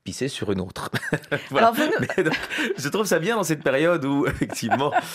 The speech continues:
Speaker 1: euh, régulièrement, des noms de, hum, politiciens ou hommes de télé français, euh, ressurgissent pour, euh, des consentements non compris, que l'animal,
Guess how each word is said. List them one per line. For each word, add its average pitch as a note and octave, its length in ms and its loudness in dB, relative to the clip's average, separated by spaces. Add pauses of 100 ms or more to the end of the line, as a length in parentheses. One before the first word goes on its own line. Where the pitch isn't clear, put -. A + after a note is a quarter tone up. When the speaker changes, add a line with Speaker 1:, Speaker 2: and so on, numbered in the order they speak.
(260)
Speaker 1:
euh, G#2 300 4
régulièrement, A#2 560 0
des G2+ 160 0
noms B2+ 300 0
de, F#2 480 0
hum, F#2 480 -4
politiciens G#2 520 -2
ou G2+ 160 0
hommes G2 120 -2
de G2+ 80 0
télé G2 260 0
français, A2 460 -2 (440)
euh, G2 300 0
ressurgissent A#2 680 -2
pour, G2+ 260 -2
euh, F#2 400 2
des G2+ 120 -2
consentements A#2 480 -2
non B2 140 2
compris, D3 560 -2
que - 120 0
l'animal, B2 840 0